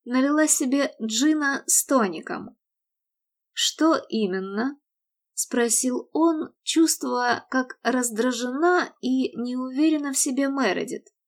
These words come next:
и, подойдя сзади, обнял её.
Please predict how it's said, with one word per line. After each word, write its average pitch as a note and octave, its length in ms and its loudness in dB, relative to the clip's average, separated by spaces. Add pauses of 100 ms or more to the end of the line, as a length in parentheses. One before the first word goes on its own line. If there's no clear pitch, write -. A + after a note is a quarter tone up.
(220)
и, A3+ 380 0
подойдя G#3 520 2
сзади, D4 680 2 (160)
обнял F#3+ 480 4
её. G#3 420 -2